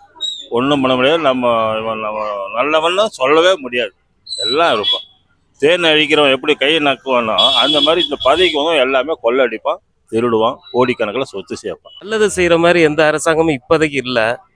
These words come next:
Speaker 2: எல்லாம் குடிகாரனாக்கி சாராயத்தை வித்து,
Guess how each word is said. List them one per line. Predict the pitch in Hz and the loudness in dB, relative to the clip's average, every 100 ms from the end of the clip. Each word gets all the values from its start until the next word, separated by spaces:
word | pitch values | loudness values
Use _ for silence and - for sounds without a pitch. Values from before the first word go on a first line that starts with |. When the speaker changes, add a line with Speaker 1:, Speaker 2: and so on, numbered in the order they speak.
| _ _ _ - | _ _ _ -14
Speaker 2:
எல்லாம் | 131 165 147 | -2 -2 0
குடிகாரனாக்கி | 160 175 170 151 139 131 147 139 | 0 2 0 2 0 0 -2 0
சாராயத்தை | 143 147 165 156 135 127 | 0 0 0 -2 -2 -4
வித்து, | 127 - 143 | -4 0 2